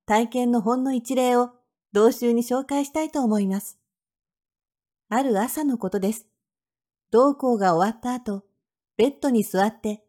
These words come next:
西行を練り始めました。二人で向かい合って座り、両足を組み始めました。リネは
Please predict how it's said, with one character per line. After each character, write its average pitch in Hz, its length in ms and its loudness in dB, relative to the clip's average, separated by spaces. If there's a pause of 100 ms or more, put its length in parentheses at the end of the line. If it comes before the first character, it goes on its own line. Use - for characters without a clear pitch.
(140)
西 320 320 -4
行 240 200 0
を 185 80 0
練 175 180 -2
り 226 60 -2
始 233 240 -2
め 226 120 2
ま 233 100 2
し 233 80 -6
た。 202 220 -12 (880)
二 233 240 -2
人 240 100 2
で 208 120 2
向 180 140 -2
か 247 160 -2
い 262 140 -2
合 285 60 -2
っ - 40 -8
て 294 140 -6
座 220 240 0
り、 208 180 -6 (460)
両 220 200 8
足 247 300 0
を 247 60 -4
組 240 220 0
み - 20 2
始 226 180 0
め 233 120 2
ま 240 120 2
し 240 80 -8
た。 202 220 -10 (960)
リ 185 220 0
ネ 254 240 0
は 226 240 -2